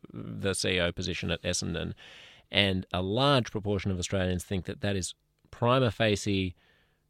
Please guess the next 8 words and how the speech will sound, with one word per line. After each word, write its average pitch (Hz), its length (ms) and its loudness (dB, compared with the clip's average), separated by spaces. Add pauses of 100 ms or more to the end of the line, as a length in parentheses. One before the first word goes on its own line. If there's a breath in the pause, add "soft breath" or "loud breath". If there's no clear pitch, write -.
(220)
an 98 60 4
appropriate 104 720 2
thing 92 280 2
for 98 200 -2
him 87 120 0
to 85 100 -2
have 85 240 -2
to 92 220 -4